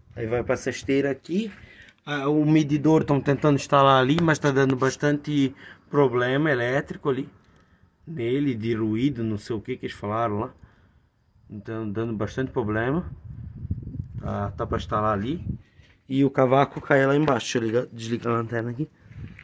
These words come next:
Cai aqui embaixo aqui, ó. Ó a esteira ali, ó.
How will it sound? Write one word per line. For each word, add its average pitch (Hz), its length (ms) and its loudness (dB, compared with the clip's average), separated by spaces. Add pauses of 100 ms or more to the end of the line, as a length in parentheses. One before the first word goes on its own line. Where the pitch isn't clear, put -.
(400)
Cai 117 160 -6
aqui 113 180 -2
embaixo 127 300 2
aqui, 117 200 -2
ó. 104 60 -6 (1160)
Ó 101 120 -14
a 101 40 -12
esteira 107 420 -10
ali, 120 240 -6
ó. - 160 -14